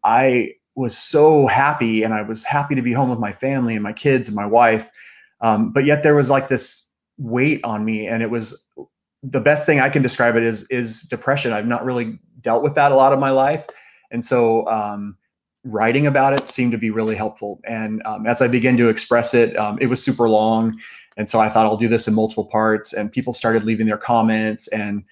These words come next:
um, you know, that was really helpful. I, I was expressing the care I received from Saint Joe Orange, from the, the entire care team, from the doctors to the nurses, the respiratory therapists, the lab folks. I mean, everybody that was, um, working my case was just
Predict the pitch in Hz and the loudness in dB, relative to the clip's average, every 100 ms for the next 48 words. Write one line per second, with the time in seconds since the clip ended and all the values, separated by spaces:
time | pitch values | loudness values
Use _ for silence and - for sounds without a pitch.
0 | _ _ _ - 110 104 101 101 101 113 | _ _ _ -6 0 0 0 -2 -2 2
1 | 110 110 110 117 117 113 113 - 117 107 | 4 4 4 4 4 4 2 4 4 4
2 | - 107 113 110 110 - 131 123 127 120 | 4 2 2 0 -4 0 0 2 0 0
3 | 117 123 113 - 117 117 117 117 - 120 | -2 -8 -10 -2 2 4 4 2 -2 -2
4 | 110 113 110 117 110 107 107 123 123 117 | -2 -4 -2 -4 -4 -4 -2 0 0 -2
5 | 113 107 113 - _ 110 104 98 123 120 | -2 -4 -6 -14 _ -6 -4 -6 -6 -2
6 | 135 131 127 123 117 120 113 110 101 123 | 2 2 4 2 2 0 -2 -2 0 2
7 | 123 127 120 - 107 113 120 - 117 113 | 2 0 -6 -8 -6 -2 -2 -2 -4 -4
8 | - - - _ - 110 120 117 - 123 | -8 -20 -20 _ -4 0 0 -2 0 2
9 | 120 120 120 113 113 110 - 107 123 120 | 4 4 4 4 0 -2 -4 2 4 4
10 | 117 - 117 113 - 113 113 127 147 139 | 2 -2 -2 -2 -4 -4 -2 0 0 2
11 | 127 117 113 - _ _ _ 113 113 113 | 2 0 -2 -6 _ _ _ 0 0 0
12 | 110 101 - 101 107 110 120 131 117 110 | -2 -4 -6 -6 -4 -2 -2 0 2 2
13 | 110 120 107 101 - 117 110 101 - 117 | 0 0 0 0 -8 -6 -4 -4 -6 -8
14 | - | -8